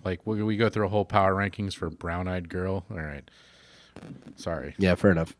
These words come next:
Speaker 1: That's just, just like saying it's gonna be at the bottom. I can guarantee that. All right, don't shine on that. And <laughs>
Speaker 2: I wanted to see how it looked on camera. I'm sorry. I just shined a really bright red light that I got at work. It's a
Speaker 1: <laughs>
Speaker 2: cool flashlight.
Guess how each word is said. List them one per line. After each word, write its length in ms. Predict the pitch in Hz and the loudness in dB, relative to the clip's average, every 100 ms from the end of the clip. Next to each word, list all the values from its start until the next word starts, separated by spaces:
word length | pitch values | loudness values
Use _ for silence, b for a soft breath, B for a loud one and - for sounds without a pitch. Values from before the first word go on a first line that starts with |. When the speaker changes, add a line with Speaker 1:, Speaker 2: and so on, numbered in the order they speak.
| _ | _
Speaker 1:
That's 220 | 98 - | -4 -2
just, 340 | 95 - - | -6 -8 -12
just 240 | - 98 - | -12 -8 -6
like 200 | 95 85 | -6 -4
saying 300 | - 95 85 | -4 -4 -4
it's 120 | 80 | -6
gonna 160 | 95 85 | -6 -6
be 120 | 85 | -8
at 100 | 80 | -10
the 80 | 78 | -8
bottom. 360 | 82 71 69 73 | -8 -8 -12 -14
I 80 | 80 | -14
can 120 | - | -14
guarantee 420 | - 85 82 - 80 | -12 -10 -10 -10 -10
that. 260 | 71 80 - | -10 -10 -6
All 100 | 120 | 0
right, 220 | 117 110 | 0 2
don't 320 | 151 160 151 | 2 4 2
shine 320 | - 117 104 | 0 2 2
on 140 | 92 87 | 0 -4
that. 260 | 90 85 | -4 -6
And 600 | 82 87 87 92 101 113 - - B B B | -8 -10 -10 -10 -10 -12 -12 -16 B B B
<laughs> 440 | B B - 135 - | B B -6 -4 6
Speaker 2:
I 40 | |
wanted 220 | 107 113 | 10 12
to 100 | 110 | 10
see 140 | 107 104 | 8 10
how 140 | 101 | 10
it 20 | |
looked 220 | 90 98 101 | 10 8 6
on 120 | 92 | 4
camera. 260 | 92 92 90 | 6 4 4
I'm 80 | 87 | 4
sorry. 200 | 87 87 | 4 4
I 20 | |
just 220 | 87 101 | 4 6
shined 160 | 107 98 | 8 8
a 40 | |
really 300 | 87 85 85 | 6 4 4
bright 280 | 82 90 85 | 4 4 4
red 200 | 87 82 | 4 2
light 320 | 82 82 85 - | 4 2 2 2
that 100 | 85 | 2
I 60 | |
got 180 | 82 85 | 4 2
at 100 | 76 | 2
work. 300 | 78 80 80 | 2 0 0
It's 420 | - 80 143 92 | 0 0 0 2
a 80 | - | 2
Speaker 1:
<laughs> 0 | |
Speaker 2:
cool 400 | - 90 82 80 | 2 2 2 0
flashlight. 640 | - 82 82 - 82 87 | 2 2 2 2 0 0